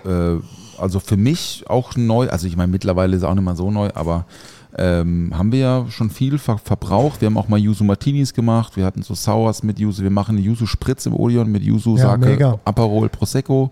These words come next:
Speaker 2: Ja.
Speaker 1: mit Oliven drin, ist auch echt cool. Also finde ich mega spannend und vielen lieben Dank für die,
Speaker 2: Hey,
Speaker 1: für das Mitbringsel.
Speaker 2: Eva, das ist super, super, <laughs> super, super gut. Nee, wirklich.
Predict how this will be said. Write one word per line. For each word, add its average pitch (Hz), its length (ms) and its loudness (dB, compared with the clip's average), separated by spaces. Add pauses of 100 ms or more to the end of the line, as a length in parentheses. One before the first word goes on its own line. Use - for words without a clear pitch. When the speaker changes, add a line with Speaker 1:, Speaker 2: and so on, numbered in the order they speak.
Speaker 2:
Ja. 135 200 4 (340)
Speaker 1:
mit 98 180 2
Oliven 139 400 2
drin, 120 360 0
ist - 180 -10
auch 117 180 0 (120)
echt - 180 -2 (140)
cool. 127 260 2 (320)
Also 160 220 2
finde 170 240 0
ich - 180 -8
mega 147 320 2
spannend 139 320 -2
und 117 100 0
vielen 113 220 -2
lieben 107 160 -2
Dank 113 220 -2
für 107 120 -6
die, 95 220 0 (240)
Speaker 2:
Hey, 165 200 4
Speaker 1:
für 113 120 -4
das 104 180 -2
Mitbringsel. 120 600 -2
Speaker 2:
Eva, 160 440 4 (140)
das 139 160 2
ist - 400 -2
super, 147 560 4
super, 120 520 2 (440)
<laughs> - 400 -20
super, 196 640 2
super 180 300 4
gut. 170 260 4
Nee, 175 160 6
wirklich. 202 220 0